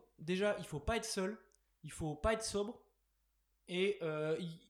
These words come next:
si possible, être avec quelqu'un qui connaît un minimum l'histoire, pour qu'il te dise les anecdotes et, euh, ce qui s'est passé pendant le tournage, ou qui c'est le personnage, pour vraiment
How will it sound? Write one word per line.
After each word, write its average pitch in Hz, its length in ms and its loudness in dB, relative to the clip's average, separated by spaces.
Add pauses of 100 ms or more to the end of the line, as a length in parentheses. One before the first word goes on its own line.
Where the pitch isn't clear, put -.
(100)
si - 240 -4
possible, 233 500 2
être 190 160 -2
avec 185 200 -4
quelqu'un 208 320 -2
qui - 160 -14
connaît 202 280 0
un 185 60 0
minimum 185 420 4
l'histoire, 170 520 -2
pour - 120 -8
qu'il - 120 -14
te 165 100 -2
dise 170 260 -4
les 143 140 -2
anecdotes 151 640 0 (120)
et, 170 280 0
euh, 135 220 2
ce - 80 -8
qui 143 80 -10
s'est 143 120 -2
passé 143 220 0
pendant 131 220 4
le 127 60 -2 (220)
tournage, 156 640 4
ou 139 80 -2
qui 139 160 -8
c'est 139 100 -6
le 123 60 -8
personnage, 147 680 0 (600)
pour 135 140 -4
vraiment 185 400 4